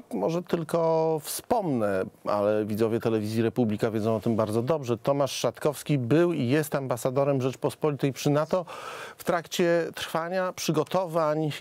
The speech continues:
i w trakcie trwającej do dziś rosyjskiej agresji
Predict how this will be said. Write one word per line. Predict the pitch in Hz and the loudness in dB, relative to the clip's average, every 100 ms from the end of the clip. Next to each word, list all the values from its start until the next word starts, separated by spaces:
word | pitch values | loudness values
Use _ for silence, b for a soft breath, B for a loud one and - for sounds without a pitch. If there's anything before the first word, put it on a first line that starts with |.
| - | -6
i | 151 151 151 151 143 113 | -2 0 0 0 -2 -4
w | - | -10
trakcie | - 139 123 - - 143 135 135 131 131 127 120 120 | -6 -4 -4 -8 -2 0 2 2 2 0 -2 -6 -8
trwającej | - 123 127 131 117 | -4 -2 0 0 0
do | 123 | 0
dziś | 127 185 127 - | 0 -2 -2 0
rosyjskiej | 117 110 131 113 - 120 | 0 0 0 -2 0 0
agresji | - 117 110 107 - 104 | 0 0 0 0 -2 -4